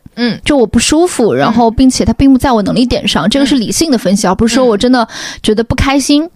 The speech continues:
Speaker 1: 嗯。
Speaker 2: 那，那可能是别的，比如说职场问题，或是你的环境问题，
Speaker 1: 嗯，
Speaker 2: 那我，
Speaker 1: 嗯，
Speaker 2: 咱们再说。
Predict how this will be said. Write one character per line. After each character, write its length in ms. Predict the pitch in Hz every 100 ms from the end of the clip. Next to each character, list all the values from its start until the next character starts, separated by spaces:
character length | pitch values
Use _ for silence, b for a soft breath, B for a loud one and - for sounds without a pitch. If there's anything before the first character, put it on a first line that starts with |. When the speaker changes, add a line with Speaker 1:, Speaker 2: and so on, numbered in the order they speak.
| -
Speaker 1:
嗯。 360 | 220 180 262
Speaker 2:
那， 80 | 330
那 100 | 311
可 120 | 359
能 100 | 240
是 100 | 240
别 140 | - 294
的， 200 | 262 240
比 140 | - -
如 80 | 214
说 100 | 262
职 180 | 233
场 200 | 254 311
问 140 | 233 233
题， 180 | - 214
或 140 | 247
是 100 | 254
你 80 | 220
的 60 | 208
环 180 | 185
境 140 | 226 339
问 120 | 269
题， 120 | 254 220
Speaker 1:
嗯， 60 |
Speaker 2:
那 100 | 262
我， 120 | 202 202
Speaker 1:
嗯， 40 |
Speaker 2:
咱 120 | -
们 80 | 220
再 100 | 262
说。 300 | 233 254 254